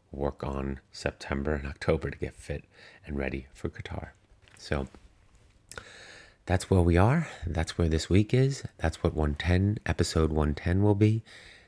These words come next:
And yeah, let's dive right into it.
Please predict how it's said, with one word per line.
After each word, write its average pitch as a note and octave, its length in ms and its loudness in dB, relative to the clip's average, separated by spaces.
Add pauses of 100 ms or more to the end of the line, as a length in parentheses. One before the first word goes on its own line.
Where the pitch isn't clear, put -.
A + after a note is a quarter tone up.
(180)
And D#2+ 240 -2
yeah, C3 260 0 (580)
let's D#2+ 220 0
dive D#2+ 480 2
right E2+ 240 6
into A#2+ 320 0
it. B1+ 120 -6